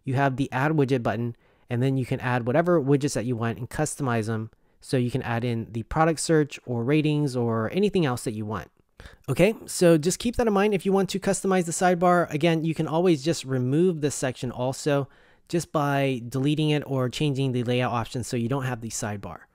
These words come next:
So that's something that you can do. So if I wanted to, just to clean it up a little bit in the single post, I can just go like this,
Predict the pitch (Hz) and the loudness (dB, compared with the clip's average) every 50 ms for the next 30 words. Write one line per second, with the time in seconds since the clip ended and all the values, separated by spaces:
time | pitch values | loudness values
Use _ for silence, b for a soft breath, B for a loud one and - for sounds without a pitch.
0 | b b b b b b _ - - 156 147 151 139 160 151 - - 190 190 185 | b b b b b b _ -6 -2 0 0 2 2 0 0 -2 -2 -4 -2 0
1 | 214 196 185 170 175 160 - 160 143 151 175 226 247 - _ _ _ _ - - | 0 0 0 0 -2 -2 -2 -2 0 0 0 -2 -4 -8 _ _ _ _ -8 -4
2 | - 160 151 151 147 - 147 - 143 139 135 131 - - _ _ 135 135 160 175 | -2 0 0 0 0 -2 -4 -2 -2 0 0 0 -2 -4 _ _ -4 -2 0 0
3 | 196 196 185 - 202 196 196 190 165 131 147 143 - - 139 123 - - 165 156 | 0 0 -2 -2 -2 -2 -2 -2 -2 -4 -4 -6 -4 -6 -8 -6 -4 -2 -2 0
4 | 139 131 120 123 131 - - 131 131 139 131 131 127 139 135 131 - b b b | 0 0 0 0 -2 -2 -2 0 0 2 2 2 2 2 2 0 0 b b b
5 | b b b b b b _ _ _ _ _ - 131 127 131 117 - - 180 175 | b b b b b b _ _ _ _ _ -4 -4 -2 -2 -2 -2 0 0 2
6 | 165 170 151 - 160 165 160 156 - - - _ - - 127 120 - 127 113 123 | 2 2 2 2 2 2 2 2 0 -6 -12 _ -12 -10 -8 -6 -6 -6 -6 -6
7 | 113 - - 139 127 123 113 107 - - 190 185 170 - - - - - | -6 -6 -4 -4 -2 -2 -4 -4 -2 0 0 0 0 -2 -6 -12 -14 -16